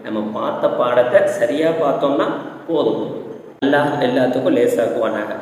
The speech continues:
எனவே இந்த, இதே போல யாரெல்லாம் குர்ஆன் ஓதணும்னு ஆசைப்படுறாங்களோ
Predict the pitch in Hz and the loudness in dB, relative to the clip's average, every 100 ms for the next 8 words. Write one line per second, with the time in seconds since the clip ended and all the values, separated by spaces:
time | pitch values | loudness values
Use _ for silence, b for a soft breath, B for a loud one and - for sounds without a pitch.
0 | - - 139 117 113 120 160 - - 131 | -12 -8 -4 0 4 4 4 0 -2 0
1 | 135 135 127 - 131 139 196 196 180 156 | 2 2 0 0 0 0 0 0 2 4
2 | - 127 120 139 147 165 180 151 151 160 | 4 4 6 6 6 4 2 2 4 6
3 | 151 147 147 151 143 131 123 127 120 117 | 4 4 4 2 0 -2 -4 -2 0 2
4 | 110 | 0